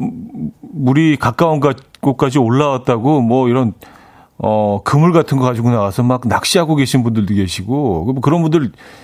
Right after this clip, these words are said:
가끔 있잖아요. 예, 이런 행동은 좀, 예, 자제해 주시기 바랍니다. 아무리 낚시가 좋아도, 예, 지금 뭐 피해 입은 곳이 뭐 엄청 많은데, 예,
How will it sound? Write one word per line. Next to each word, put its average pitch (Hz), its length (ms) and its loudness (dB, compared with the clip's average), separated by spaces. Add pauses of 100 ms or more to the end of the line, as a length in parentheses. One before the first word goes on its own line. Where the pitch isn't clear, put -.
(140)
가끔 165 280 0
있잖아요. 104 880 -2
예, 87 40 -2
이런 98 360 0
행동은 117 420 0
좀, 120 380 0
예, 95 340 -2 (340)
자제해 123 400 2
주시기 104 380 -4
바랍니다. 95 400 -2
아무리 135 240 2
낚시가 131 380 0
좋아도, 117 540 0 (680)
예, 90 140 -2
지금 123 260 -2
뭐 120 240 -2 (320)
피해 160 460 -2 (120)
입은 123 240 0
곳이 117 260 -2
뭐 - 260 -6
엄청 101 280 -2
많은데, 98 540 0 (480)
예, 85 420 -4